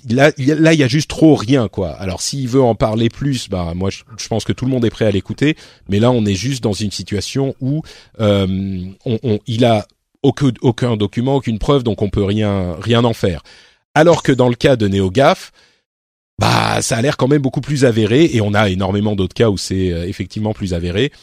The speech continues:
Et là, je crois que il est, on, on peut pas mélanger les deux. Je crois que les gens qui seraient, qui se mettraient à dire, « Ah oui, mais regarde, voilà, il y a des accusations, on sait pas. » Euh, pff,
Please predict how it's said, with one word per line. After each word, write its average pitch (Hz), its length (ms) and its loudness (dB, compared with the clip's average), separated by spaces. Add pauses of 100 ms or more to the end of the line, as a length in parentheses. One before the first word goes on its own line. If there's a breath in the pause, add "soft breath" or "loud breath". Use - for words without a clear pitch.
(240 soft breath)
Et 123 100 4
là, 143 140 8
je - 80 -2
crois 143 220 4
que 147 380 4
il 107 160 -2
est, 104 140 -2 (400)
on, 185 120 -6
on 160 120 4
peut 165 160 4
pas 175 180 2
mélanger 151 460 4
les 127 140 4
deux. 95 200 -4
Je - 80 -12
crois 151 160 2
que 147 260 -2 (300 loud breath)
les 131 220 4
gens 175 180 2
qui - 160 -6
seraient, - 260 -6
qui 120 160 -8
se - 120 -6
mettraient 135 260 0
à 131 60 0
dire, « 131 180 0
Ah 165 100 2
oui, 202 160 0
mais 165 80 0
regarde, 151 380 -2
voilà, 139 200 0
il 131 60 0
y 120 40 0
a 117 40 -2
des 117 160 -4
accusations, 120 480 -2
on 135 100 -2
sait 123 180 2
pas. » 156 280 0 (320 loud breath)
Euh, 113 320 2 (160)
pff, - 220 -8